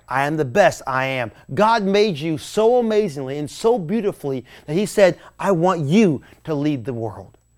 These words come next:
So you can do so right here, right now. Lead the plan of your world or where you are step by step. Success, my friends, is a marathon,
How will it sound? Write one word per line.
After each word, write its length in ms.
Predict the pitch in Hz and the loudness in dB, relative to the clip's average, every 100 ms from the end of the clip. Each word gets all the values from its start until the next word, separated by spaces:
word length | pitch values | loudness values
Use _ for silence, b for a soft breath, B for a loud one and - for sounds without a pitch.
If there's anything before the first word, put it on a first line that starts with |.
| _ _ _ _ | _ _ _ _
So 440 | - 170 139 131 - | 2 6 6 4 -6
you 140 | 139 | -8
can 160 | 135 135 | -6 -6
do 160 | 135 196 | -4 -6
so 320 | - 135 131 _ _ | -8 -14 -14 _ _
right 280 | - 143 175 | 0 2 2
here, 280 | 151 190 135 | 0 0 0
right 320 | 104 139 160 | 2 2 2
now. 300 | 175 156 123 | 0 0 0
Lead 560 | 110 120 165 196 220 180 | -2 -2 0 2 0 0
the 80 | 170 | -6
plan 560 | - 185 180 135 117 - B | -4 -6 -4 -4 -6 -12 B
of 140 | 127 | -4
your 260 | 120 170 226 | 6 8 10
world 460 | 214 240 185 143 151 | 10 10 10 6 0
or 60 | |
where 200 | 127 175 | -2 -2
you 280 | 208 208 202 | -2 0 0
are 200 | 160 131 | 2 0
step 300 | - 143 - | -2 -6 -4
by 140 | 120 | -8
step. 260 | 107 120 107 _ _ _ _ _ b b b b b | -8 -14 -18 _ _ _ _ _ b b b b b
Success, 600 | - 202 - 247 226 - | -2 -2 6 8 6 2
my 160 | 175 | -4
friends, 340 | 165 180 180 156 | -2 -2 -2 -2
is 80 | 156 | -2
a 40 | |
marathon, 760 | 165 180 170 - 151 123 104 | 2 4 4 2 0 0 -4